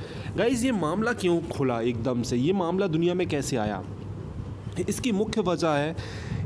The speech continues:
ईद से तीन चार दिन पहले फ़िलिस्तीन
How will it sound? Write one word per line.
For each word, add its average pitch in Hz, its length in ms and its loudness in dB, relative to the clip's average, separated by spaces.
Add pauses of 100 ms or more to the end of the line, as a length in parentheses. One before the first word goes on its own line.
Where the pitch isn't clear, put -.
ईद 220 160 4
से 220 140 0
तीन 190 220 2
चार 185 200 2
दिन 175 140 2
पहले 143 340 2
फ़िलिस्तीन 175 960 2